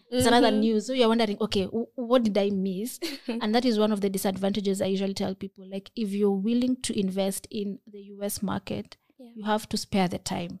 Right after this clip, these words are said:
Speaker 2: Yes. Do
Speaker 1: And
Speaker 2: your research.
Speaker 1: and you have to do your research, and you have to be conversant with the U S news, which is
Speaker 2: Mm-hmm.
Speaker 1: also a hustle and bustle,
Speaker 2: Yeah.
Speaker 1: because there, it's a dynamic market as opposed to here in Kenya.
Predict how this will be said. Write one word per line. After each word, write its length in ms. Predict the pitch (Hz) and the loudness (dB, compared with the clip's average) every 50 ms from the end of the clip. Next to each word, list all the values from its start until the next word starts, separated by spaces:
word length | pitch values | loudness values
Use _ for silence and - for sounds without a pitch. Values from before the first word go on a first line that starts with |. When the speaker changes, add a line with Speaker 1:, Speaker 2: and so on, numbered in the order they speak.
| _ | _
Speaker 2:
Yes. 640 | _ - 180 185 147 - - - - - - - - - 269 226 233 - | _ -4 -2 -2 -2 -2 -4 -4 -4 -4 -6 -6 -10 -12 -18 -20 -14 -6
Do 100 | - 226 | -2 2
Speaker 1:
And 160 | 226 226 220 | 2 4 2
Speaker 2:
your 80 | 214 214 - - | 2 -2 -8 -12
research. 400 | 208 202 214 - - 196 196 196 | -12 -10 -8 -6 -4 -4 -4 -2
Speaker 1:
and 140 | - 226 220 220 | -2 0 2 2
you 60 | 214 | 4
have 180 | 226 233 240 - | 2 2 0 -2
to 100 | - 190 | -6 0
do 100 | 190 214 | 2 2
your 160 | 202 190 185 | 4 2 2
research, 360 | 196 190 185 - - 196 180 - | 0 -2 -2 -2 -2 -4 -4 -2
and 140 | 208 214 202 | -4 -2 0
you 60 | 214 | 0
have 180 | 220 233 240 - | 0 0 -2 -4
to 60 | - 196 | -8 -6
be 140 | 190 185 | -6 -6
conversant 760 | 190 - 196 190 185 185 196 202 202 - 208 196 196 - - 196 | -6 -6 -6 -4 -4 -2 -4 -4 -4 -2 -4 -4 -4 -6 -6 -6
with 100 | 202 196 | -4 -2
the 100 | 196 196 196 196 | -2 -4 -2 -4
U 60 | 196 196 | -4 -4
S 260 | 196 196 190 - - | -4 -6 -8 -10 -14
news, 420 | 196 190 196 190 185 196 - - _ _ _ _ - 208 202 | -10 -6 -4 -4 -4 -6 -10 -14 _ _ _ _ -12 -6 -4
which 140 | 262 262 - | -2 -2 0
is 100 | 233 208 - | 0 -2 0
Speaker 2:
Mm-hmm. 80 | 208 | 2
Speaker 1:
also 360 | 208 202 - - 208 196 - - | 0 0 0 0 -2 -2 -2 -4
a 100 | - 196 | -6 -6
hustle 460 | 180 - - 190 185 - - 214 202 - | -6 -6 -6 -8 -6 -4 -2 -2 -2 -2
and 260 | - 185 185 190 185 185 | -4 -8 -8 -10 -12 -10
bustle, 680 | 160 160 175 - - - 196 160 165 180 208 233 277 _ _ _ _ _ | -8 -6 -4 -4 -4 -6 -8 -8 -6 -6 -6 -8 -10 _ _ _ _ _
Speaker 2:
Yeah. 220 | 214 202 190 185 185 | -20 -20 -16 -14 -12
Speaker 1:
because 280 | 185 - 214 202 202 196 | -6 -2 -2 -2 -2 0
there, 200 | 202 165 170 170 - | -2 -2 -2 -2 -2
it's 100 | 214 - | -4 -4
a 80 | 214 202 | -2 -2
dynamic 500 | 208 208 208 202 202 202 196 202 - - | 0 0 -2 -2 -2 -4 -4 -6 -6 -6
market 360 | 190 185 185 - - 196 - | -6 -6 -6 -6 -8 -8 -6
as 160 | - - 196 - | -6 -6 -6 -6
opposed 400 | 190 - - 202 185 - - - | -8 -8 -8 -8 -8 -6 -6 -6
to 80 | 202 | -6
here 220 | 190 - 196 185 180 | -4 -2 -2 -2 -2
in 160 | 180 196 196 220 - - | -4 -6 -8 -8 -6 -4
Kenya. 300 | - 202 190 - - - | -4 -4 -4 -8 -10 -14